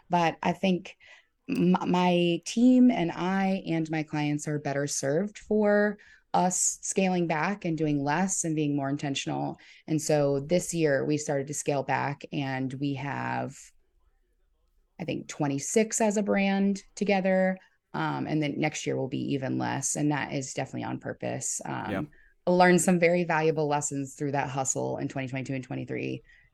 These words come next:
Speaker 1: Too much, too high of a volume. Um, it wasn't, it was too much. Yeah. <laughs>
Speaker 2: Yeah.
Speaker 1: We, I think
Speaker 2: Well,
Speaker 1: every wedding vendor probably feels that way.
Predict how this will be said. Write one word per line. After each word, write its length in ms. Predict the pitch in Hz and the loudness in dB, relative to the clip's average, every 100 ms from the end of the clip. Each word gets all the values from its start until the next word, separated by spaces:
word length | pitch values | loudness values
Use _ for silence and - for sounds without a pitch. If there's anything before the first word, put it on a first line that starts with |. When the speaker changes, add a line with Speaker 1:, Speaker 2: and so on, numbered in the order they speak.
| _ - | _ 0
Speaker 1:
Too 160 | - | 4
much, 460 | 180 151 - - - | 4 4 0 -6 -8
too 180 | - 175 | 0 2
high 160 | 160 | 4
of 100 | 151 | 2
a 60 | 147 | 0
volume. 640 | 135 131 135 131 131 131 135 _ | 0 0 -2 -4 -6 -6 -10 _
Um, 540 | 151 135 127 104 143 139 _ _ _ _ - | -6 -4 -4 -4 -6 -8 _ _ _ _ -4
it 60 | |
wasn't, 420 | 151 147 139 127 - - | -2 -2 -2 -6 -8 -8
it 40 | |
was 80 | 147 | -6
too 100 | - | -6
much. 320 | 120 - - | -10 -12 -16
Yeah. 240 | - - 208 330 | -10 0 0 6
<laughs> 20 | 277 - | 4 4
Speaker 2:
Yeah. 160 | 95 95 - | -2 -8 0
Speaker 1:
We, 140 | 247 - - - | 4 4 2 6
I 40 | |
think 140 | - 226 | 8 10
Speaker 2:
Well, 60 | |
Speaker 1:
every 160 | 196 185 | 10 10
wedding 220 | 170 170 | 8 8
vendor 200 | 160 151 | 6 6
probably 200 | 165 151 | 6 6
feels 220 | 151 143 | 4 0
that 100 | 143 | -2
way. 240 | 139 151 | 0 0